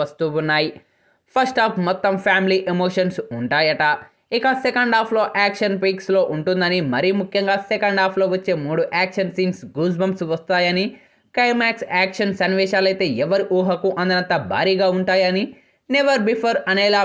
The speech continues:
మెప్పిస్తాయని ఫిలిం నగర్లో జోరుగా వినిపిస్తున్న మాట. ఇకపై ఇంతింత గ్యాప్ తీసుకొని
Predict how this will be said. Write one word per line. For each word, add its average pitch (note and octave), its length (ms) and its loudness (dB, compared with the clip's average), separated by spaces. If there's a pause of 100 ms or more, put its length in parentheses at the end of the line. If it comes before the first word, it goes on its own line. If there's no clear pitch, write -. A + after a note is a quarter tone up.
(120)
మెప్పిస్తాయని G3+ 680 0 (180)
ఫిలిం G3+ 320 0
నగర్లో F#3+ 360 2 (180)
జోరుగా F#3+ 400 2 (120)
వినిపిస్తున్న F3+ 540 -2 (360)
మాట. C3+ 200 0 (720)
ఇకపై B3+ 380 0 (1800)
ఇంతింత C4 380 2 (180)
గ్యాప్ A3+ 280 2
తీసుకొని B3 380 0